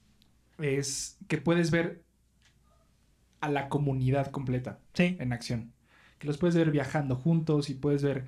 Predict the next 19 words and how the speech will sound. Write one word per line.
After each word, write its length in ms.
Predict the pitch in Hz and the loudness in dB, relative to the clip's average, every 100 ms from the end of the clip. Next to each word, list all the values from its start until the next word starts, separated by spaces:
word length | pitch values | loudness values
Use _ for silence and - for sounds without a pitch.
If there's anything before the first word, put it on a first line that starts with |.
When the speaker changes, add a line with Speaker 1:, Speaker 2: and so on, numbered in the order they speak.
| - - - | -12 -20 -8
Speaker 1:
como 280 | 143 135 131 | -4 -4 0
todos 360 | 160 160 156 | 2 4 4
tratando 360 | - 139 147 143 | 2 0 2 2
de 40 | |
resolver 380 | 127 123 120 131 | 0 0 2 2
un 120 | 135 | 2
problema 320 | 131 120 117 | 0 -2 -2
en 80 | 110 | -4
común. 440 | 110 123 160 175 175 | -2 4 4 4 2
Y 160 | 147 160 | 2 4
bueno, 280 | 143 127 - - - - | 2 -2 -8 -20 -20 -12
eh, 560 | 131 135 135 131 131 131 - _ _ _ _ _ _ _ - | -8 -6 -4 -4 -4 -6 -14 _ _ _ _ _ _ _ 0
pierden 280 | 151 160 143 | 2 4 4
a 60 | |
Gandalf 360 | 139 151 147 147 - _ - | 4 4 4 0 -8 _ -10
y 100 | 127 | -4
pierden 400 | 139 131 131 123 | 0 0 2 0
a 300 | 123 123 127 | -2 -2 4
Boromir. 580 | 160 185 180 202 - | 8 8 8 6 2